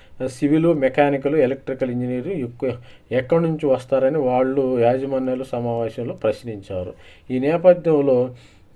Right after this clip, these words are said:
ప్రభుత్వం ఎలాంటి నిర్ణయం, ఈ యొక్క ప్రభుత్వం అన్నది మన యొక్క ప్రభుత్వము ఎలాంటి నిర్ణయం తీసుకుంటుందో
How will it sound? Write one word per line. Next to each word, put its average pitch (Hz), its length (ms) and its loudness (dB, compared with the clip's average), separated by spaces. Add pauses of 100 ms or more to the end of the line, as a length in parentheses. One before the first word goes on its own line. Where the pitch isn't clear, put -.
ప్రభుత్వం 165 640 2
ఎలాంటి 147 440 4
నిర్ణయం, 135 580 0 (1500)
ఈ 127 40 -6
యొక్క 131 180 -2
ప్రభుత్వం 147 520 0
అన్నది 131 540 -2 (480)
మన 123 300 -4
యొక్క 117 180 -6
ప్రభుత్వము 143 840 -4 (1300)
ఎలాంటి 147 280 2
నిర్ణయం 147 560 0
తీసుకుంటుందో 135 1300 0